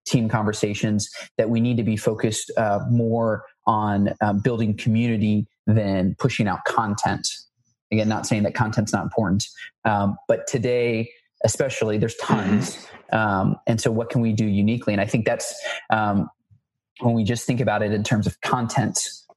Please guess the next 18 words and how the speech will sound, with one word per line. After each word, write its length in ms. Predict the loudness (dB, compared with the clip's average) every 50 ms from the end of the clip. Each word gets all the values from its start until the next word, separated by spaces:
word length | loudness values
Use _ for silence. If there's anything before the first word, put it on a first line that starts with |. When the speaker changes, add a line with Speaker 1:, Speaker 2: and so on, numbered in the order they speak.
| _ _ _
Speaker 1:
we're 80 | 0 2
like, 80 | 2
"Okay, 240 | 0 -2 -2 -2 0
what 260 | 2 2 2 0 0
content 440 | -2 -2 -2 0 0 0 0 0 0
do 80 | 0 0
we 80 | 2
need 180 | 2 2 2 0
to 60 | 0
share 520 | -2 -2 -2 0 0 0 0 0 -2 -4 -6 -14 -20 _ _ _ _ _ _ _ _ _ _ _ 0
in 140 | 0 2
a 80 | 2 0
service 880 | 0 0 0 0 0 0 0 0 0 -2 -4 -8 -8 -8 -10 -12 -16 _ _ _ _ _ _ _ _ _ _ -2
that 120 | -2 -2
connects 760 | -2 -2 0 0 0 -2 -4 -4 -6 -4 -4 -6 -6 -10 -14 _ -20 -20 _ _ _ 2
with 280 | 2 2 2 -2 -4
the 100 | -4 -2
youths?" 840 | 0 0 0 0 0 0 0 0 0 0 0 0 -2 -6 -6 -6 -6